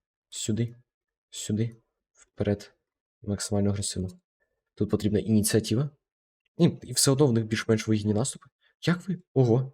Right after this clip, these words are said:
що ви робите? Чому ви так поїхали залізницею? Тут же є пряма залізниця сюди. Що ви всі робите? Як, як тупо? Що ви робите? Ти сюди? А, він не зрозумів, куди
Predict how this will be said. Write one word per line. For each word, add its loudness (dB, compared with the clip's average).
що -2
ви 4
робите? 2
Чому 2
ви -2
так 2
поїхали 0
залізницею? -2
Тут -6
же 4
є 8
пряма 4
залізниця 0
сюди. -8
Що -6
ви -2
всі -4
робите? -4
Як, -4
як -2
тупо? -4
Що -6
ви 0
робите? 0
Ти -2
сюди? -2
А, 2
він 2
не 2
зрозумів, -2
куди -2